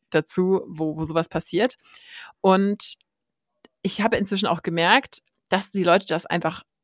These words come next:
extrem interessiert, weil das war eigentlich eher schon so, fast so ein bisschen so ein Ego-Thema, dass ich dachte, okay, mir macht das halt Spaß, ich guck mal, ob's jemand anders auch spannend findet.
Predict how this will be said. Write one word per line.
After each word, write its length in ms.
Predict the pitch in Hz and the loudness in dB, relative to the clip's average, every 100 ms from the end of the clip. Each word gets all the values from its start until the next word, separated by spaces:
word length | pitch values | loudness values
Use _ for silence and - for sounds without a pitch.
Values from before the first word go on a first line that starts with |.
| - | -10
extrem 580 | 185 - - - 233 269 | -4 -2 -2 2 2 2
interessiert, 560 | 208 - - 190 156 | 0 -2 -2 0 4
weil 120 | 147 156 | 4 4
das 160 | 175 | 4
war 100 | 180 | 4
eigentlich 300 | - 220 202 | 4 2 0
eher 160 | 156 185 | 2 2
schon 160 | 185 180 | 2 0
so, 120 | 165 | 0
fast 220 | 170 - | 0 0
so 80 | 170 | -4
ein 20 | |
bisschen 220 | 160 175 | -4 -4
so 80 | 160 | -4
ein 100 | 156 | -2
Ego-Thema, 500 | 165 190 208 - 202 | 0 4 4 4 2
dass 100 | 175 | 2
ich 40 | - | 2
dachte, 200 | 170 - | -2 -4
okay, 180 | - 165 | -2 0
mir 120 | 175 | 2
macht 160 | 214 | 2
das 100 | - | 2
halt 140 | 190 175 | 2 4
Spaß, 200 | 170 175 | 2 2
ich 100 | 143 | -2
guck 180 | - - | -6 -2
mal, 100 | 165 | -2
ob's 120 | - | -2
jemand 200 | 151 - | -4 -2
anders 280 | 165 185 - | -2 -2 -2
auch 260 | 190 - - - | -6 -6 -18 -16
spannend 320 | - 196 233 | -4 0 2
findet. 260 | 247 254 | 2 0